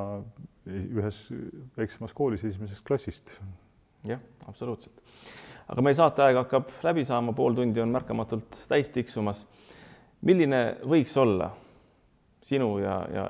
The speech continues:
Speaker 2: Isamaa nägemuses isamaaline Elva vald kümne aasta pärast?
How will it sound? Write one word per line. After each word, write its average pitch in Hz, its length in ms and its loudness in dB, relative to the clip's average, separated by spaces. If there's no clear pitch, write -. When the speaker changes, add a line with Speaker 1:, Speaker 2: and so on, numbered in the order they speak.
Speaker 2:
Isamaa 101 420 0
nägemuses 104 640 -4
isamaaline 101 840 0
Elva 107 340 2
vald 104 440 0
kümne 107 240 0
aasta - 240 -8
pärast? - 320 -14